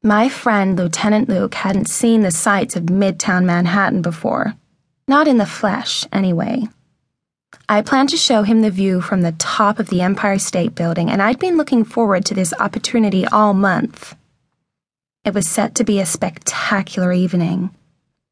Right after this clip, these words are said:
This was the night of the full worm moon, or full crow moon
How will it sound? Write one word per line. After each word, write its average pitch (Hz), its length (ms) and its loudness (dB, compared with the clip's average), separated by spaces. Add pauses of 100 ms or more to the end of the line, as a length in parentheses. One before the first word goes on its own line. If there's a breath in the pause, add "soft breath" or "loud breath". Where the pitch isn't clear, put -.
(300)
This - 420 -4
was 214 140 -2
the 226 100 -2
night 180 400 0
of 175 120 -6
the 175 80 -6
full 190 760 -2
worm 180 500 0
moon, 208 520 0 (240)
or 233 480 2 (220)
full 196 400 -2
crow 202 420 0
moon 208 520 0